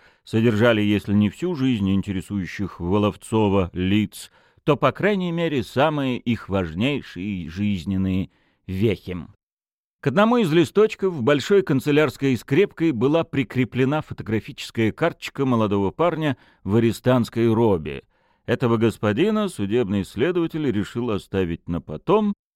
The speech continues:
и занялся покуда остальными восемью. Итак, Александр Захарыч Жилкин, старший из четырех братьев Зинаиды Кац. Сорок один год, три класса образования —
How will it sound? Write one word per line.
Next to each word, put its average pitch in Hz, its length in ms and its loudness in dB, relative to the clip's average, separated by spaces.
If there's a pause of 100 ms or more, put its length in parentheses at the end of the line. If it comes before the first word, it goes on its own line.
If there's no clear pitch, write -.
(120)
и 123 80 0
занялся 131 520 2
покуда 131 580 -4
остальными 107 760 0 (160)
восемью. 95 1120 -2 (880)
Итак, 147 560 -2 (280)
Александр 185 760 0
Захарыч 117 840 0
Жилкин, 104 760 0
старший 127 540 0
из - 80 -8
четырех 107 480 0
братьев 98 560 0
Зинаиды 87 480 -2
Кац. - 460 -10 (200)
Сорок 202 380 2
один 123 240 4
год, - 440 0 (120)
три 123 180 0
класса 104 480 0
образования — 104 840 2